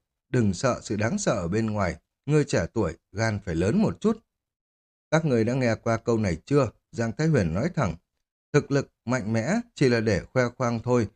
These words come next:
nhưng ngươi không ra ngoài thì ai biết là trên đời này có một người như ngươi." "Chàng chủ nói rất có lý." Các võ giả trẻ tuổi suy nghĩ một lát, "Đúng thế, thực lực của bọn họ đã tiến bộ,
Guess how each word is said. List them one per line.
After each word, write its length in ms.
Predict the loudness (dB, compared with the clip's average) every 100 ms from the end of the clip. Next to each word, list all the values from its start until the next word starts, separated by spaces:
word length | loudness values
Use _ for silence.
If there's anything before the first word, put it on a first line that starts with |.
| _ _ _
nhưng 180 | 2 4
ngươi 140 | 2
không 220 | -2 -2
ra 120 | 0
ngoài 360 | 0 0 0 0 -6 _
thì 80 | 0
ai 220 | 2 2
biết 280 | 2 0 0
là 100 | 0
trên 240 | 2 2
đời 200 | 2 2
này 120 | 0
có 120 | 0 0
một 240 | 0 0
người 200 | -2 0
như 160 | 0 0
ngươi." 260 | 2 0 -2 _ _ _ _ _ _ _ _ _
"Chàng 200 | 0 0
chủ 180 | 0 -2
nói 220 | 0 0
rất 180 | 0 -2
có 120 | -2
lý." 340 | 2 2 2 -2 _ _ _ _
Các 140 | -4
võ 120 | -2 0
giả 200 | 0 0
trẻ 200 | -2 -2
tuổi 160 | -2 -2
suy 220 | -2 0 2
nghĩ 140 | 2
một 260 | 0 -2 -2
lát, 140 | -4 -4 _ -6
"Đúng 240 | -4 -2
thế, 300 | 0 0 -2 -6 _ -6
thực 180 | 0
lực 180 | 0 0
của 80 | 0
bọn 200 | 0 0
họ 120 | -2
đã 120 | -2
tiến 340 | -2 0 0 2
bộ, 240 | 0 -2